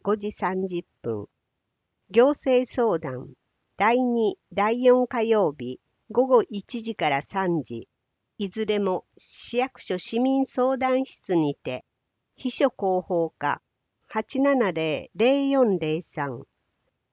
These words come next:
不動産に関する相談、予約制。第一、第三月曜日、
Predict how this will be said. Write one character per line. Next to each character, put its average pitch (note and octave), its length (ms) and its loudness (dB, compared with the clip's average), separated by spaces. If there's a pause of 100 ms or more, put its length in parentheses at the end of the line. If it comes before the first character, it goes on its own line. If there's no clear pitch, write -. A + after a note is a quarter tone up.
(480)
不 - 160 -8
動 D4 220 4
産 G3+ 280 0
に G3 140 2
関 G3 280 -2
す - 140 -6
る E3 140 -6
相 D3+ 320 -4
談、 C3 360 -8 (480)
予 F#3 140 0
約 G#3+ 280 -4
制。 E3 400 -6 (580)
第 A#3+ 300 -2
一、 B3 440 -4 (100)
第 A3 260 0
三 B3+ 320 2
月 B3+ 340 -4
曜 G#3+ 280 2
日、 C#3+ 260 -8